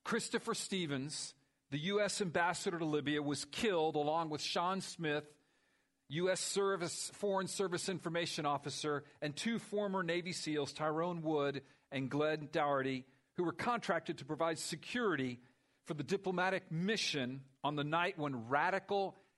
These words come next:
Islamists stormed the American consulate in Benghazi.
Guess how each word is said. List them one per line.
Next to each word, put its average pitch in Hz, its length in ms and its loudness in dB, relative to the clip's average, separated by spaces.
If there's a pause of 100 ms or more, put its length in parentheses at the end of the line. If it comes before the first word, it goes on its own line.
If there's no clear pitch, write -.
(120)
Islamists 156 1080 -2 (300)
stormed 202 520 2
the 175 60 2
American 165 440 0
consulate 151 640 0
in 135 140 -2
Benghazi. 117 720 0